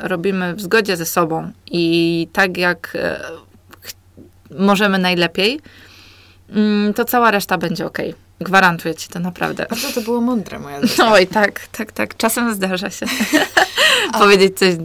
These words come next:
Speaker 1: mądrego.
Speaker 2: Jestem bardzo ciekawa, co ty robisz, e,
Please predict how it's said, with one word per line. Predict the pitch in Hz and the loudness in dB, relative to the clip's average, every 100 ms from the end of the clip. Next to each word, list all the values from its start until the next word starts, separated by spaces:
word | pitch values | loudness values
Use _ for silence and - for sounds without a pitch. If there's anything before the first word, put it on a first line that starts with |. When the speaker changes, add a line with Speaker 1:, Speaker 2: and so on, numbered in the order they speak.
| 170 | -2
Speaker 1:
mądrego. | 180 175 165 160 165 170 - | 0 0 0 -2 -4 -8 -8
Speaker 2:
Jestem | 208 196 220 | -8 -4 -2
bardzo | 226 233 | -2 -2
ciekawa, | 214 196 196 202 202 - | -6 -4 -2 0 -2 -2
co | 190 | -10
ty | 208 | -8
robisz, | 196 190 190 | -6 -4 -4
e, | - | -4